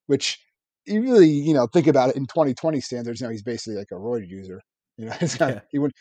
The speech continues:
Speaker 1: he wouldn't be allowed to play baseball, but he can be in the Avengers. That's basically how it
Speaker 2: Yeah.
Speaker 1: works.
Speaker 2: That's funny. That's funny.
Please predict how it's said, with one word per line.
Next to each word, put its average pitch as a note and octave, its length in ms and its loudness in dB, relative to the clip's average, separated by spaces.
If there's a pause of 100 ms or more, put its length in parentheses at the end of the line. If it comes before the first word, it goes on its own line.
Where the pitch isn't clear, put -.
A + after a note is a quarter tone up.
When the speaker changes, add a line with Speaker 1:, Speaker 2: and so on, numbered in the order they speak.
Speaker 1:
he C#3+ 100 2
wouldn't C#3+ 200 2
be C#3 60 4
allowed C3 120 6
to C#3 100 2
play E3 140 6
baseball, G3 480 8
but F3+ 120 4
he F3 40 4
can D#3+ 140 -2
be E3+ 80 4
in D3+ 80 2
the C#3 80 0
Avengers. A#2 580 -4
That's - 160 -10
basically A2+ 280 -6
how G2+ 140 -4
it F#2 40 -8
Speaker 2:
Yeah. F#2 60 -10
Speaker 1:
works. - 300 -18 (140)
Speaker 2:
That's G2+ 180 -18
funny. D#2+ 360 -20 (100)
That's - 140 -20
funny. - 320 -20